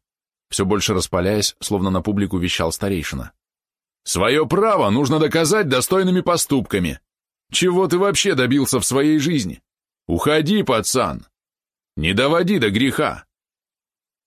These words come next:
Позади послышался какой-то шум, и я оглянулся. Акира и Шрамированный стояли, повернувшись к нам боком и лицом друг к другу.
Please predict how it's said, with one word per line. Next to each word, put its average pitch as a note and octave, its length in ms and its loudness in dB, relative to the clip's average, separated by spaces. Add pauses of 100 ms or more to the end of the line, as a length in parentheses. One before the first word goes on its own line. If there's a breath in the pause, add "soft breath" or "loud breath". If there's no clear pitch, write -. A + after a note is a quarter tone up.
(240)
Позади F#2+ 340 -2
послышался G2+ 540 -2
какой-то F#2 340 -2
шум, G#2 260 -2
и G2+ 60 0
я F#2 120 0
оглянулся. F#2 580 -4 (1040)
Акира F#2 400 -2
и F2+ 60 0
Шрамированный F2+ 600 0
стояли, F2+ 320 0
повернувшись F2+ 580 -2
к - 80 -12
нам F2 160 -2
боком F#2+ 280 -2
и F#2 40 -2
лицом F2+ 280 0
друг F2+ 200 -2
к - 20 -6
другу. E2+ 320 -6